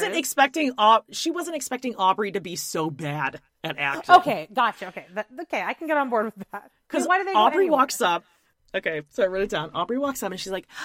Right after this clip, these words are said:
Speaker 2: <gasps> "And here's the carnitas tacos," which isn't that a, a, uh, what do they call that? A double redundant?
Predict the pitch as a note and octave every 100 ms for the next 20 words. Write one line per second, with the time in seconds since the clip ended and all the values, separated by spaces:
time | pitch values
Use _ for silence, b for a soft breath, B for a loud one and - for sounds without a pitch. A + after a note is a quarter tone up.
0 | B B B - G3+ - - F#3 D#3+ E3
1 | D#3+ F#3+ D4+ - E4 - C#4+ C#4+ B3+ F3
2 | D#3 - C4 - - - - E3 D3+ -
3 | D#3 D#3 D#3+ D#3 F3+ A#3+ - _ _ C4+
4 | - D#4+ A#4 A#4 F#4+ D#4+ - _ _ _
5 | _ - A3 - _ _ - G3 F#3+ F#3
6 | E3+ D#3+ D#3+ D#3 D3+ D3+ G3 F#3 F3 D#3+
7 | D3+ D3 D3 _ _ _ _ - D#3+ D3+
8 | E3+ F3 F3 E3 E3 D#3+ _ _ _ _
9 | _ _ _ _ _ _ - G3 G3 F#3
10 | G#3 G#3 G3+